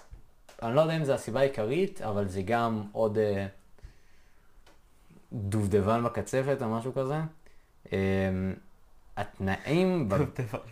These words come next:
Speaker 2: בקצפת.
Speaker 1: דוב-, איך אומרים?
Speaker 2: <laughs>
Speaker 1: הדובדבן
Speaker 2: אחי,
Speaker 1: שבקצפת, לא?
Speaker 2: זה אתה אומר על משהו שכאילו,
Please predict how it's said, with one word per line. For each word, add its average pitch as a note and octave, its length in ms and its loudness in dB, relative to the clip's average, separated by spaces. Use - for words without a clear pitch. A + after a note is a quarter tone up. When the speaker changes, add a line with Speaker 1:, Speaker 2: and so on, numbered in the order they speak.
Speaker 2:
בקצפת. - 720 -8
Speaker 1:
דוב-, A2 320 0
איך - 180 2
אומרים? B2 340 4
Speaker 2:
<laughs> - 1120 -6
Speaker 1:
הדובדבן A2+ 460 4
Speaker 2:
אחי, B2+ 140 4
Speaker 1:
שבקצפת, C#3 560 6
לא? A2+ 140 4
Speaker 2:
זה C3+ 320 8
אתה C3+ 180 6
אומר B2+ 440 6
על B2 100 4
משהו B2 380 0
שכאילו, A2+ 1120 -2